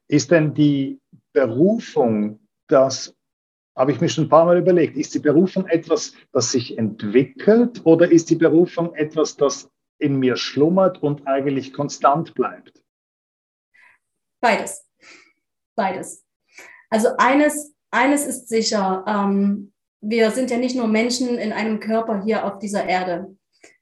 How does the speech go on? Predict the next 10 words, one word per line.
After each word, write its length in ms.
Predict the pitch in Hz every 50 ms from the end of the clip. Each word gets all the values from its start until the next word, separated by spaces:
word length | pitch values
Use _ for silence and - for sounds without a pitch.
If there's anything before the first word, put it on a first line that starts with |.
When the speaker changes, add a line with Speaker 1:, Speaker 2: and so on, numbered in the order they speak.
| _ _
Speaker 2:
Wir 180 | 208 208 214
sind 420 | 202 208 220 240 240 240 240 - -
auch 140 | 208 214 214
Seele. 640 | - - 226 226 220 208 190 170 170 180 190 - _ _ _ _ _ _
Und 240 | - 220 214 214 214
unsere 260 | 233 233 226 - 220
Seele 340 | 202 226 254 262 262 247 214
hat 220 | 214 226 226 226 - - - _ -
einen 260 | 214 233 240 226 226
Plan, 580 | 220 214 214 208 208 196 180 180 190 180 -